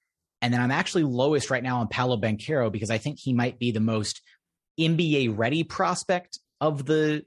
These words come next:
of the top four, and he might be the guy with, you know, the lowest floor, or sorry, highest floor, I should say. But I also don't think he necessarily has the highest potential ceiling. And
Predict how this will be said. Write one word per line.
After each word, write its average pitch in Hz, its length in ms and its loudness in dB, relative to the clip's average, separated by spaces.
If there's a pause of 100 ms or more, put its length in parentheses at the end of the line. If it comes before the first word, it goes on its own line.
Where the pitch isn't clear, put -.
of 143 160 0
the 165 80 0
top 160 300 -4
four, 185 360 0
and 123 120 -2
he 120 100 2
might 127 220 2
be 131 80 0
the 120 80 -2
guy 120 220 2
with, 113 180 -2 (240)
you 120 120 -2
know, 110 80 0
the 110 120 -2
lowest 120 420 0
floor, 135 480 -2 (800)
or 135 60 2
sorry, 101 320 0 (180)
highest 143 400 0
floor, 104 160 2
I 95 60 2
should 95 180 -6
say. 104 220 -2 (440)
But 143 480 0
I 139 60 4
also 151 240 2
don't 139 240 0
think 135 140 -2
he 135 60 0
necessarily 127 420 0
has 120 200 0
the 110 80 0
highest 117 400 -2
potential 107 340 -4
ceiling. - 480 -6 (400)
And 117 540 2